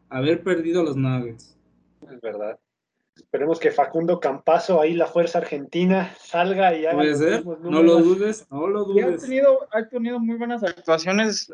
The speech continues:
Speaker 3: Facu Campazzo en, desde que llegó a los Nuggets. Eh, ha sido un complemento para el equipo. Claro que no va a ser el, la estrella, pero es un buen complemento que yo siento que sí le hacía falta a los Nuggets. Entonces el argentino, pues, vamos a ver qué,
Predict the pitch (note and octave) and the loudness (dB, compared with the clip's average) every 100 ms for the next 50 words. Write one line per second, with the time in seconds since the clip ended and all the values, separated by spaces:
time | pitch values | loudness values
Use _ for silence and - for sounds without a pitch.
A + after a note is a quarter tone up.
0 | - - F3+ G#3 F3+ D#3 D#3 E3+ F3+ A3+ | -10 -4 0 0 0 -2 0 -2 0 -2
1 | A#3 F3 D3+ D3+ D3+ D3+ D#3 D#3+ D#3+ D3+ | 0 -2 -6 -14 -18 -4 -2 -2 -4 -4
2 | D3+ D#3+ F3+ F#3 F3+ C3+ D3 D3+ D#3 E3+ | -2 2 2 4 2 2 0 0 -4 -4
3 | G3 B3 G#4 - - D#3+ D#3 D#3+ E3+ A3 | -2 -2 -4 -12 -8 -2 2 2 2 0
4 | G#3+ G#3+ G#3 - _ E3 F#3 G3 G3 G3 | 0 0 -2 -6 _ -10 -6 -6 -2 -2
5 | F3+ D3+ D3+ D#3+ F3 F3+ A#3 A#3 E3 D3 | 0 -2 -2 -2 -4 0 -2 2 2 0
6 | D3 E3 D#3+ G3+ G3 - E3+ E3+ E3+ C#3+ | -2 -12 -4 -4 -4 -4 -2 0 -2 -4
7 | D3 E3 D#3+ E3 E3 D3+ C#3 B2+ B2 - | -2 -2 -2 -4 -2 -4 -4 -4 -4 -4
8 | E3 E3 F#3 G3 D#3+ D#3+ G3 G3 E3 F3+ | -6 -2 -2 -2 -2 -2 -4 -6 0 0
9 | G3+ G#3 G3+ D3+ D#3+ E3 F#3+ D3+ D3 - | 0 -4 -4 -6 -6 -6 -6 -6 -8 -16
10 | _ _ D#3 F#3 F3 E3+ D#3 E3 F3+ F3+ | _ _ -8 -4 -2 -2 -4 -4 -4 -2
11 | F3 F3 E3+ E3+ E3+ E3+ C#3 C3+ C#3 C#3+ | -2 -2 -4 -4 -4 -4 -4 -4 -6 -6
12 | E3 G3+ G#3 D3+ D3+ D3 F3 D#3 C#3 C#3 | -4 -6 -6 -12 -14 -12 -6 -2 -2 -2
13 | C#3 D3 D#3+ F3+ D#3 C#3+ C#3+ _ _ _ | -8 -6 -4 -2 -2 -4 -6 _ _ _
14 | _ - F3+ F3 D#3 E3+ E3+ F3+ F3+ F3+ | _ -4 0 4 6 4 4 4 4 4